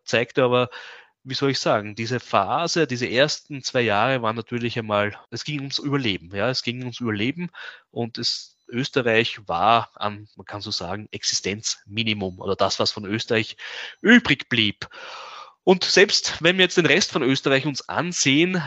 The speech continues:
dann war ja nicht mal da so klar, ja, ob das wirklich ein Teil des amputierten Österreichs sein wolle. Einerseits hatten wir in Kärnten die Volksabstimmung im südlichen Teil. Es wurde auch, ähm,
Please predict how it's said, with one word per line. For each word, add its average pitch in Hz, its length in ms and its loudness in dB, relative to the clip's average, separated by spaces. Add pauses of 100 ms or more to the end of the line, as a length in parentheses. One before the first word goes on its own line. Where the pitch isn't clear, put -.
(120)
dann 139 160 2
war 143 100 4
ja 147 80 4
nicht 156 160 0
mal 160 140 2
da 139 180 8
so 151 160 2
klar, 104 400 2
ja, 117 300 -2
ob - 240 -6
das 123 360 0
wirklich 131 760 -2
ein 120 160 -10
Teil 113 320 0
des - 400 -6
amputierten 123 640 -4
Österreichs 113 440 -6
sein 98 300 -6
wolle. 95 300 -8 (260)
Einerseits 120 420 0
hatten 120 240 -6
wir 113 80 -2
in 110 100 -8
Kärnten - 480 -4 (100)
die 139 60 -12
Volksabstimmung 127 920 -4 (160)
im 113 100 -14
südlichen 139 460 -4
Teil. 117 180 4
Es 113 140 -4
wurde 107 180 2
auch, 101 460 -2
ähm, 104 80 -14